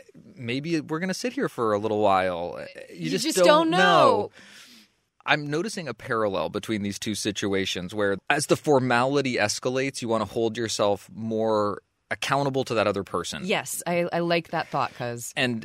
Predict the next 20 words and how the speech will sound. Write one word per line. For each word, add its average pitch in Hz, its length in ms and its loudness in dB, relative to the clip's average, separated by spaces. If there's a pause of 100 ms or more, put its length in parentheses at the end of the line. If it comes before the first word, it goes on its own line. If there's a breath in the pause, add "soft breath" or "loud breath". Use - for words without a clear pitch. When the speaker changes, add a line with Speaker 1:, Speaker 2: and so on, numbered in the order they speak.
Speaker 1:
maybe 127 360 -2
we're 117 120 -2
saying 113 380 2
that 104 140 4
a, 98 260 4 (420)
a 104 60 -4
first 127 400 -4
date 135 420 -2
or 101 880 2
an 104 160 -6
early 127 380 2
date 127 320 2
with 117 160 -4
someone 113 320 0
who 110 100 -6
you're 104 140 -2
kind 101 200 -4
of 95 80 -8
interested 127 520 -2
in 127 380 -2